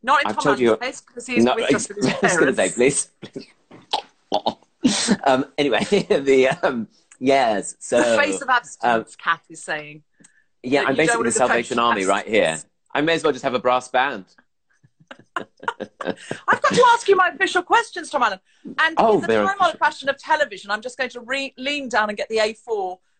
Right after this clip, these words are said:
Speaker 1: the questions
Speaker 2: Oh,
Speaker 1: on.
Speaker 2: the clipboard, lovely. Oh, that's a lovely
Speaker 1: Yes, here we go.
Speaker 2: bookshelf.
Speaker 1: Here we go.
Speaker 2: Jessica
Speaker 1: It's
Speaker 2: Scott,
Speaker 1: so
Speaker 2: lovely
Speaker 1: professional.
Speaker 2: bookshelf.
Speaker 1: I mean, it is literally what Graham Norton's doing now.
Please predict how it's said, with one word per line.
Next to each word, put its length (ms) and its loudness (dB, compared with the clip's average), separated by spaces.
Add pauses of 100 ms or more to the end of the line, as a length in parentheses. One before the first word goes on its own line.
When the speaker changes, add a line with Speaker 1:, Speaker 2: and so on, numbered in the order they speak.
Speaker 1:
the 80 -10
questions 400 -2
Speaker 2:
Oh, 200 4
Speaker 1:
on. 200 -12
Speaker 2:
the 120 0
clipboard, 500 0
lovely. 460 -2
Oh, 80 0
that's 240 0
a 40 -4
lovely 320 2
Speaker 1:
Yes, 80 -4
here 160 2
we 60 -4
go. 80 0
Speaker 2:
bookshelf. 340 -4 (120)
Speaker 1:
Here 80 -14
we 60 -4
go. 60 -2 (100)
Speaker 2:
Jessica 40 0
Speaker 1:
It's 120 -8
Speaker 2:
Scott, 240 -2
Speaker 1:
so 60 2
Speaker 2:
lovely 100 2 (140)
Speaker 1:
professional. 320 0
Speaker 2:
bookshelf. 280 0
Speaker 1:
I 40 0
mean, 160 -4 (440)
it 120 -12
is 160 -10
literally 340 -2
what 160 2
Graham 280 -2
Norton's 300 -6
doing 240 2
now. 180 -4